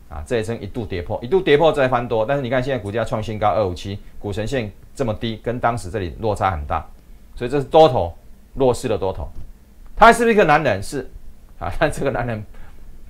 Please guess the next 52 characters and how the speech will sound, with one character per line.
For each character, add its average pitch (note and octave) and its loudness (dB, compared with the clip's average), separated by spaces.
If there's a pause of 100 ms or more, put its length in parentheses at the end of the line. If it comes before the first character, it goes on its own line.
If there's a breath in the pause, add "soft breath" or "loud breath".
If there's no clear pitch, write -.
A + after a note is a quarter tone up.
(120)
啊， - 0 (160)
那 B2+ -2
个 C#3 -2
像 D3+ 2
我 A#2+ 4
爸 C3 10
爸 A2 6
年 G#2 -2
轻 A2+ -4
的 A2 -2
时 A2 -2
候， G#2+ 0
我 G2 -2
看 A2+ 0
他 G#2 0
在 G2+ -2 (580)
背 A2+ 2
甘 G#2 0
蔗 G2+ -6
很 F#2+ -4
厉 G2+ -2
害， - -4 (160)
甘 A3+ 10
蔗 A3+ 10
一 A3 4
百 C3+ 4
多 D3+ 6
斤， E3 0 (300)
咻， - 10
肩 E3 6
膀 A2 6
就 B2+ -2
起 - -4
来 D#2+ -2
了。 - -12 (340)
哦， G2 -6 (220)
爸 G2+ 2
很 D#2+ -4 (100)
壮， A#2+ -2
一 C3+ -6
百 G2 -2
八 G2+ 0
十 - -6
公 F2+ -8
分， E2+ -10 (320)
我 - -12
才 G2 -6
一 A#2 -8
百 F2+ -2
七 G2 -8
十 - -12
八 - -6